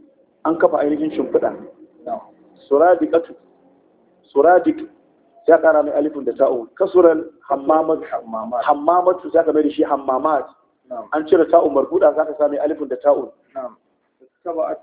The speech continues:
Speaker 2: banatu awa.
Speaker 1: Wato banatu awa sun ɓoye. Wasu, wasu ƙwari ne, ana kiransu banatu awa.
Speaker 2: Na'am.
Speaker 1: Bintu awa. To banatu awa, jam'in shi.
Speaker 2: Marrat zawatul qa'ada.
Speaker 1: Wato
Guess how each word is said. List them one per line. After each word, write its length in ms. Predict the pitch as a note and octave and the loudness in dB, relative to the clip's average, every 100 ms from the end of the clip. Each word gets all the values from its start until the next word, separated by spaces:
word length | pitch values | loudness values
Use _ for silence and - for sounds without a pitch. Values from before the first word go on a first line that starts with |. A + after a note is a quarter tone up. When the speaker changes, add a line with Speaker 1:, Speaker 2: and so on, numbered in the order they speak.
| _ | _
Speaker 2:
banatu 420 | B2+ C3 D3 - - | -6 -6 -6 -8 -14
awa. 280 | A2 A2+ A2+ - _ | -6 -4 -4 -10 _
Speaker 1:
Wato 340 | C#3+ D3 D3+ C#3 | 4 4 2 2
banatu 400 | C#3+ F3 F#3+ - | 4 4 2 0
awa 320 | D3+ D#3 D3+ D3+ | 0 2 2 0
sun 120 | D#3+ E3 | -4 0
ɓoye. 300 | D#3+ D#3 C3 - - _ _ _ _ | 2 2 0 -6 -20 _ _ _ _
Wasu, 180 | D3+ D#3 | 0 2
wasu 160 | E3 F3+ | 0 2
ƙwari 280 | D3+ C3+ D3+ | 0 0 -2
ne, 80 | C#3+ | -4
ana 120 | C#3+ | -4
kiransu 200 | C#3+ B2 | -4 -6
banatu 320 | B2 - - B2 | -4 -4 -2 2
awa. 240 | B2 A#2+ A#2+ - _ _ | 2 2 -4 -18 _ _
Speaker 2:
Na'am. 100 | A2+ - _ _ _ - | _ -20 _ _ _ 2
Speaker 1:
Bintu 400 | F#3+ - - - | 2 2 -8 0
awa. 320 | C3 C3 B2+ - - _ _ _ _ | 2 4 0 -4 -16 _ _ _ _
To 80 | B2 | -2
banatu 380 | B2 D3 D#3+ - | 0 0 0 0
awa, 260 | C3 B2+ B2 - - _ | 2 2 0 -6 -20 _
jam'in 300 | D3+ D3+ B2 | 0 0 -8
shi. 260 | - - _ _ _ _ | -12 -20 _ _ _ _
Speaker 2:
Marrat 360 | D3 D#3+ E3+ - B2 | 2 2 2 -6 -10
zawatul 520 | B2+ C3 C#3 C3 A2+ - _ | -6 -4 -4 -6 -14 -16 _
qa'ada. 300 | C3 B2 A#2+ - _ _ _ - | -4 -4 -6 -14 _ _ _ 0
Speaker 1:
Wato 520 | C#3 - C#3 B2 | 0 2 2 2